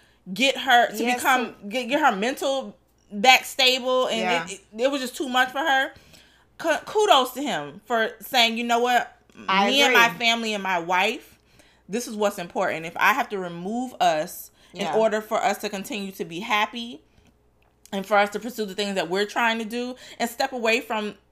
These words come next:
Speaker 1: you know, 'cause I'm sure that was a hard decision to do. I know that he knows that there was a lot of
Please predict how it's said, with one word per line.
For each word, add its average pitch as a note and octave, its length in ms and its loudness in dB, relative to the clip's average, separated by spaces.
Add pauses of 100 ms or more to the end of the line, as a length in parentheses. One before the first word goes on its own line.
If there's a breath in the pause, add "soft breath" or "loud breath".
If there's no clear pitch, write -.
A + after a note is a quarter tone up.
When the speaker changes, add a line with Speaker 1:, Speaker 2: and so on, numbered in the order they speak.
(200)
Speaker 1:
you A#3 120 -4
know, G#3+ 160 0
'cause D4 140 -2
I'm D#4+ 120 2
sure F#4 140 -2
that D4+ 140 4
was A#3+ 80 -4
a A#3+ 80 2
hard B3 240 4
decision A#3+ 400 -6
to B3 100 -10
do. G3 380 -4 (300 loud breath)
I A3 140 10
know B3+ 240 2
that A#3+ 120 -2
he B3+ 140 -6
knows G3+ 300 0
that G3 120 -6
there F#3+ 140 2
was F#3+ 120 -2
a F#3+ 60 -4
lot F3+ 340 4
of D#3+ 320 4